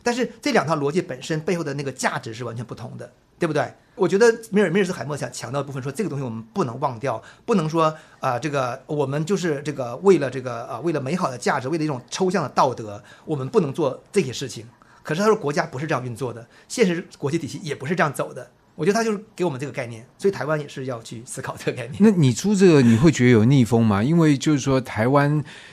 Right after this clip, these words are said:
Speaker 2: 向来好像就是对于国际的现实整体来讲不是那么关注，所以我们的现实感也没有那么强。
Speaker 1: 对，台湾非常不现实，台湾活在一个虚幻的假-，假象当中。
Speaker 2: 可也是因为我们就是一个岛屿，我们，我们可以在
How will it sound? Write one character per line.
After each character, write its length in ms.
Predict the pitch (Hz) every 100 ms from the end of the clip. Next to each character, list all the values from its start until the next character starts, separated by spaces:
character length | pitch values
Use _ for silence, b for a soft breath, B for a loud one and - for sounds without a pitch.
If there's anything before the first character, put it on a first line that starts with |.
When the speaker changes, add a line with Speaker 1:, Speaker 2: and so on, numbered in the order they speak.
| B
Speaker 2:
向 360 | - - 202 139
来 300 | 104 101 117
好 180 | 107 98
像 560 | 143 131 120 110 107
就 200 | 101 147 123
是 60 |
对 200 | 113 147
于 120 | 107 104
国 220 | - 113
际 280 | - 151 107
的 180 | 104
现 340 | 101 - 160 120
实 800 | 104 - 143 120 110 101 101 98
整 240 | - 117 165
体 140 | 139
来 140 | 107 104
讲 200 | 107 95 90 -
不 100 | 139
是 140 | 170
那 80 | 151
么 100 | 131
关 180 | 139 135
注， 140 | 139
所 140 | 107 143
以 20 |
我 60 |
们 80 | 107
的 60 | 120
现 200 | - 143
实 180 | - 117
感 200 | 101 87
也 100 | 95
没 120 | 113
有 80 | 135
那 80 | 123
么 100 | 104
强。 160 | 104
Speaker 1:
对， 220 | 131 131 98
台 120 | - 175
湾 120 | 202
非 240 | 196 220
常 180 | 185 135
不 60 | 127
现 160 | 147
实， 80 | 120
台 80 | 160
湾 140 | 202
活 180 | 190 143
在 80 | 175
一 80 | 147
个 100 | 143
虚 200 | - 180
幻 120 | 165
的 140 | 120
假-， 140 | 117 -
假 120 | - -
象 160 | 139
当 120 | 123
中。 100 | 156
Speaker 2:
可 60 | 214
也 120 | 143
是 160 | 117 208
因 120 | 196
为 60 | 196
我 120 | 123
们 140 | 101
就 140 | 113 135
是 100 | 139
一 60 |
个 100 | 135
岛 240 | 120 92 113
屿， 80 | 107
我 140 | 87
们， 200 | 113 147
我 120 | 117 120
们 80 | 165
可 120 | 147
以 80 |
在 140 | 113